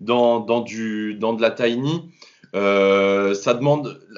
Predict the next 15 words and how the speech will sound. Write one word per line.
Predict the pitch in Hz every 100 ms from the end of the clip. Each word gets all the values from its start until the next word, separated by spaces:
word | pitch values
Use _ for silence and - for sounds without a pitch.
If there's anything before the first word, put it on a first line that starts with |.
| - _
habiter | 135 139 139
en | 151
tiny, | 147 147
ça | 151 139
demande | 135 135
une | 131
vraie | 110 165
philosophie | 165 147 147 139 147 - 156 165 -
qui | - 127
est | 120
totalement | 135 135 131 143 135
intégrée, | 143 139 147 127 127 147 147 147 143
qui | 123 120
est, | 120 120
euh, | 110